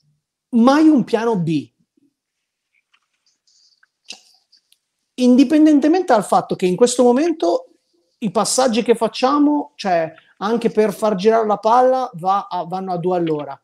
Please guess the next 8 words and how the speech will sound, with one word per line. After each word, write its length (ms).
Quindi, 440
se 180
giochi 260
contro 260
una 100
squadra 320
difesa 380
schierata 720